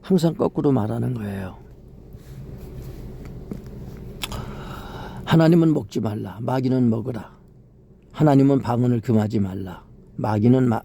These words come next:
방언하지 마라." 아, 간단해요. 영분별 간단한 거예요. 아,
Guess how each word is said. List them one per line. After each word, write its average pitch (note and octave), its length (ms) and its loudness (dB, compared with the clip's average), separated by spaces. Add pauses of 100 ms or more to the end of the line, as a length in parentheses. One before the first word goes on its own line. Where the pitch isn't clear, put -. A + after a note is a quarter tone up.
방언하지 A2+ 520 2
마라." F#2 440 -6 (2250)
아, - 300 0
간단해요. D#3 640 4
영분별 D3+ 480 2
간단한 B2 480 -2
거예요. A2 440 -4 (3250)
아, A2+ 60 -2